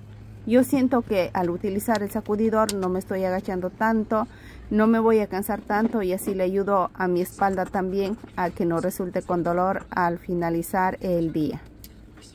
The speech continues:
Siempre también paso, eh, las campanas de los, de las lámparas, no quiero que vaya a agarrar polvo.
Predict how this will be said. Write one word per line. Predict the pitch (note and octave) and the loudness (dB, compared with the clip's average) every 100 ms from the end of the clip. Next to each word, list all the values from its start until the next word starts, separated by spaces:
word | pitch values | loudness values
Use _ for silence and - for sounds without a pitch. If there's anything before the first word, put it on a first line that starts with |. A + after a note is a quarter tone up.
| - - - - - | -20 -20 -20 -18 0
Siempre | A#3 A3+ A3+ G#3+ | 4 4 4 2
también | G#3 G#3 A3 A3 | 0 2 2 4
paso, | G3 G3+ B3 A3 G#3 - | 4 4 4 2 4 2
eh, | G3+ F#3+ F3+ F3 | 0 0 2 2
las | E3+ D#3+ D#3+ - | 4 2 2 -2
campanas | - F3 G3+ F#3+ F#3 F3+ | -4 0 0 0 0 0
de | F3 | -2
los, | D#3+ D#3+ D3 E3+ - - - | 0 0 0 -2 -8 -14 -10
de | F#3 F#3 | -2 2
las | F3 G3 | 2 4
lámparas, | A#3 C4 A3 G#3+ A3+ - - - - | 4 6 4 2 -2 -8 -20 -18 -6
no | G3 F#3+ | -4 -2
quiero | F#3 F#3 | 0 0
que | F#3+ F3+ | 0 -2
vaya | E3+ E3+ | 0 2
a | |
agarrar | E3+ F3 E3+ - | 0 2 0 -2
polvo. | - C3+ C3 - | 0 0 0 -4